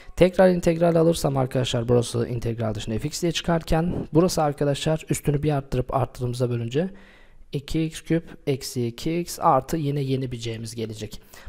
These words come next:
Bu c'yi bulmak için de arkadaşlar bu sefer şu bilgiyi kullanacağız. Onu getirip yerine koyarsak F bir'in arkadaşlar dört yapması gerekiyor. İki eksi iki artı c'nin dört yapması için buradan c'nin dört olduğunu görebiliyoruz.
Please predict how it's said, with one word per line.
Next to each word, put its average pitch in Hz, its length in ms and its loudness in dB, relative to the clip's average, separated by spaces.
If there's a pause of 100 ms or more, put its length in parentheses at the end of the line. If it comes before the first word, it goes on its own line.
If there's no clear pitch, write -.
Bu 190 100 10
c'yi 190 220 6
bulmak 185 240 2
için 160 120 -2
de 151 60 4
arkadaşlar 143 480 4
bu - 40 -2
sefer 185 320 2
şu 131 260 4
bilgiyi 113 380 0
kullanacağız. 113 840 -4 (580)
Onu 170 160 4
getirip 160 400 -2
yerine 127 240 2
koyarsak 123 580 0
F 127 260 0
bir'in 135 180 2
arkadaşlar 120 580 -4
dört 139 200 0
yapması 151 340 -4
gerekiyor. 156 460 0 (440)
İki 151 260 -2
eksi 139 340 0
iki 131 240 -4
artı 131 260 -4
c'nin 120 320 -4
dört 135 220 0
yapması 117 380 -6
için 160 200 -6
buradan 147 280 -4
c'nin 143 300 -4
dört 151 220 -2
olduğunu 131 280 0
görebiliyoruz. 107 580 -2